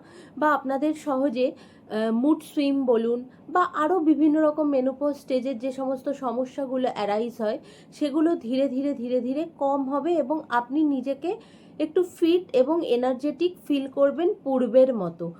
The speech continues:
সঙ্গে থাকুন, দেখতে থাকুন পুরো ভিডিওটি। একটা জিনিস ইম্পর্টেন্ট, চল্লিশ থেকে পঁয়তাল্লিশ ঊর্ধ্ব মহিলাদের মধ্যে কিন্তু ধীরে ধীরে মাসিক অনিয়মিত হতে কিন্তু দেখা যায় বা ধীরে ধীরে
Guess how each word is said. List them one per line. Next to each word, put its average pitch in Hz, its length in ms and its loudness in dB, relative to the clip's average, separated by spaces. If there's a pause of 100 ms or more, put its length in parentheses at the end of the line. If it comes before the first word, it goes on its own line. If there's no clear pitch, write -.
(200)
সঙ্গে 277 380 0
থাকুন, 330 420 -2 (260)
দেখতে 226 340 0
থাকুন 339 300 -2 (100)
পুরো 381 220 4
ভিডিওটি। 175 600 -2 (880)
একটা 247 340 6
জিনিস 339 400 8
ইম্পর্টেন্ট, 240 720 4 (300)
চল্লিশ 320 600 6
থেকে 320 220 0
পঁয়তাল্লিশ 269 920 2
ঊর্ধ্ব 226 360 -2
মহিলাদের 254 640 2
মধ্যে 226 400 -2
কিন্তু 226 340 -4
ধীরে 233 400 0
ধীরে 233 380 0 (600)
মাসিক 240 540 0 (400)
অনিয়মিত 254 720 2
হতে 269 360 -2
কিন্তু 262 320 -2
দেখা 190 340 0
যায় 165 220 -4
বা 233 180 -4
ধীরে 233 320 -4
ধীরে 277 280 -2